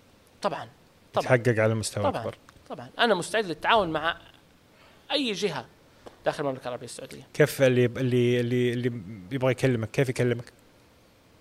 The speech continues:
Speaker 1: تواصل معي.
Speaker 2: آه، إيش نحط
Speaker 1: سهل،
Speaker 2: إيميل؟
Speaker 1: التواصل معي سهل.
Speaker 2: خلاص، نحط إيميل شيء تحت؟
Speaker 1: مثلًا نحط، آه، باركود، يقدروا يوصلوا للإيميل، الويب سايت، يوصل كل شيء.
Speaker 2: حلو.
Speaker 1: تمام، نحط كذا شعار كذا، باركود، بس ياخذ صورة منه، يوصل لي على طول.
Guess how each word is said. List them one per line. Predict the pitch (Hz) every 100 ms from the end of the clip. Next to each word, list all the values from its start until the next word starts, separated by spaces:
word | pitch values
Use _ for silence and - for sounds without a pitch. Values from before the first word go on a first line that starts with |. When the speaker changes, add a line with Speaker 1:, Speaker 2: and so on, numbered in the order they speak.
| _ _ _ -
Speaker 1:
تواصل | 180 156
معي. | 165 170 151 - 127 - 226
Speaker 2:
آه، | 127 123 117
إيش | 143 127
نحط | 127
Speaker 1:
سهل، | 226
Speaker 2:
إيميل؟ | 151
Speaker 1:
التواصل | 123 196 180
معي | 165 165
سهل. | 123 117 110
Speaker 2:
خلاص، | 117 95 -
نحط | 123 117 143 131
إيميل | 131 135 127
شيء | 135 131
تحت؟ | 269 156
Speaker 1:
مثلًا | 139
نحط، | 143 151 170 - _ -
آه، | - 52 -
باركود، | 160 160 - 196 202 - -
يقدروا | 170 147 139
يوصلوا | 143 135 127
للإيميل، | 139 139 139 139 139
الويب | 127 131 131
سايت، | 147 139 151
يوصل | 151 147 131
كل | 131
شيء. | - 123 _ _ -
Speaker 2:
حلو. | 113 95 _ _ _ _ -
Speaker 1:
تمام، | 151 190
نحط | 156 160 -
كذا | 220 208 - - -
شعار | - 143 147 -
كذا، | 190 175
باركود، | 151 147 196 214 - - -
بس | 165 170
ياخذ | 156 147 -
صورة | - 160
منه، | 147 202 226 226 - -
يوصل | 165 156 180
لي | 139
على | 151 -
طول. | 131